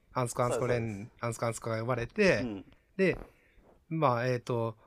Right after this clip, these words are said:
Speaker 1: なければエラーが返るみたいな
Speaker 2: はい、はい。
Speaker 1: のが、まあまあ、そのPythonの普通のよくあるじ-、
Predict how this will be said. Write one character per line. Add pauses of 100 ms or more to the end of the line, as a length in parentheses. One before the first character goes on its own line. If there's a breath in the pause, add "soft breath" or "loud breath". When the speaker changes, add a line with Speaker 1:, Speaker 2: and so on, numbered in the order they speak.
Speaker 1:
な
け
れ
ば
エ
ラ
ー
が
返
る
み
た
い
な
Speaker 2:
は
い、
は
い。 (280)
Speaker 1:
の
が、
ま
あ
ま
あ、
そ
の
Python
の
普
通
の
よ
く
あ
る
じ-、